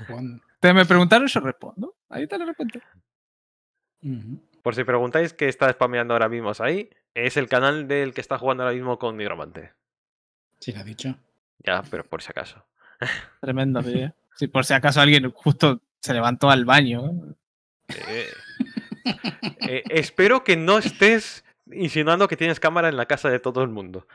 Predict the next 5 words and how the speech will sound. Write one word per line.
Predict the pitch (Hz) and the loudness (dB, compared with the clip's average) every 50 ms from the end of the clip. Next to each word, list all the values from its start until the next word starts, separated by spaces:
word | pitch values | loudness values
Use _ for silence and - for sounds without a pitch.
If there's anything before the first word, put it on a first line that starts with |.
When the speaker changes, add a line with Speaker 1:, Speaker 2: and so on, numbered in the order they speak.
| - - | -10 -8
Speaker 3:
<laughs> | - - - - - 554 587 622 659 784 831 880 932 988 1017 1047 - 1047 _ _ _ _ - - _ _ - - - - - - - - - _ _ _ _ _ _ _ _ - | -6 -6 -6 -10 -14 -16 -18 -20 -20 -20 -20 -20 -20 -20 -20 -20 -20 -20 _ _ _ _ -20 -20 _ _ -20 -20 -18 -18 -18 -18 -20 -20 -20 _ _ _ _ _ _ _ _ -6
Bueno, | 135 135 120 110 | -4 -2 -2 -2
aquí | 117 - - 143 147 | -2 -4 -4 -2 -2
esto, | 151 143 - - 180 185 190 175 147 127 113 107 107 98 92 - _ _ _ _ _ _ _ - - - - - | -2 -4 -2 0 2 4 6 6 4 4 4 2 0 -2 -4 -6 _ _ _ _ _ _ _ -20 -20 -20 -20 -20
eh, | - 90 - | -20 -20 -20